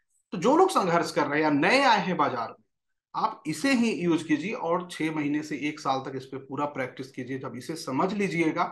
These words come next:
तब फिर पैसा बन जाए तो दूसरे जगह जाओ, क्योंकि इसमें पैसा लॉस होने की संभावना बहुत ही कम होती है। क्लियर है? संभावना बहुत ही कम होती है, चूंकि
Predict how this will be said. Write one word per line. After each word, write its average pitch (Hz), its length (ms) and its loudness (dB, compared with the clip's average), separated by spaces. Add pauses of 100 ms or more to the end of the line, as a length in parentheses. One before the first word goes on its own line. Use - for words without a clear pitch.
(360)
तब 392 280 2
फिर 247 200 -2
पैसा 202 240 2
बन 185 220 2
जाए 156 160 0
तो 127 100 -10
दूसरे 120 260 -12
जगह 117 200 -10
जाओ, 185 340 4
क्योंकि - 460 -6
इसमें 262 260 2
पैसा 226 340 2
लॉस 156 400 6
होने 190 200 -2
की 175 100 -4
संभावना 147 640 -2
बहुत 170 320 -4
ही 170 220 -6 (600)
कम 294 240 10
होती 156 340 -2
है। - 80 -20 (800)
क्लियर 170 220 2
है? 285 140 -2 (800)
संभावना 220 420 6
बहुत 262 340 4
ही 247 180 0
कम 233 200 0
होती 202 260 -2
है, 214 80 -4
चूंकि 220 320 -6